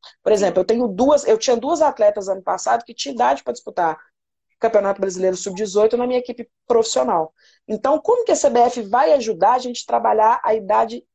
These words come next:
exata, que é a iniciação esportiva,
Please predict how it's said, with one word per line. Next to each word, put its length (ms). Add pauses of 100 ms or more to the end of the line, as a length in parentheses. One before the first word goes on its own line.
(140)
exata, 720
que 140
é 40
a 40
iniciação 640
esportiva, 920